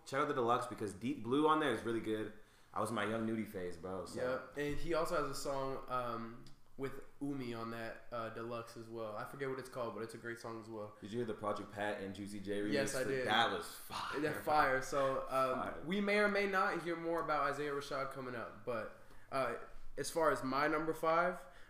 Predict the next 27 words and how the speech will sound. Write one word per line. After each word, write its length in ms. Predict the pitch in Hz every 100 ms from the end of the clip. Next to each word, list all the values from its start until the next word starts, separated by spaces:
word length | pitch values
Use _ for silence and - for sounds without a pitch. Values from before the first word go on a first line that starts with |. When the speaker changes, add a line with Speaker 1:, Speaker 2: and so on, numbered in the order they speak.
| -
Speaker 2:
uh, 140 | 127
my 100 | 123
number 200 | 147 165
five 300 | - 131 135
is 60 | 127
gonna 180 | 127 123
be 100 | 123
"Lately 460 | 117 135 131 139
I 100 | 127
Feel 300 | 120 143 127
Everything" 440 | 120 117 117 113 113
by 140 | 107
Willow. 480 | 101 107 101 98 98 - - - -
So, 500 | - 139 131 131 123 123
um, 440 | 131 127 123 - - - -
it's 160 | 165
an 80 | 190
alternative, 800 | 160 - 160 170 170 170 170 - -
uh, 280 | 143 139 131
album, 440 | 131 147 160 165 170 - -
uh, 180 | 117 113 113 104 -
more 320 | 117 123 180 147
rock, 360 | 131 143 -
I 40 | 110
would 140 | 113
say, 220 | - 90
actually. 480 | 107 110 - - 110